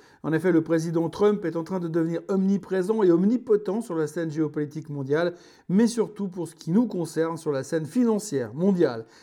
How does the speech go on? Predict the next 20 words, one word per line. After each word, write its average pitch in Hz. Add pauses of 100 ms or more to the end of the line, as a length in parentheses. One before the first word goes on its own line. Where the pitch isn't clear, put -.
C'est -
la 131
première 220
chose 208
qui 185
m'a 156
frappé 135
ce 139
matin. 180 (380)
Lorsque 151
vous 143
prenez 196
le 214
temps 208
de 180
lire 180
ce 156
qui 156
a 139
fait 233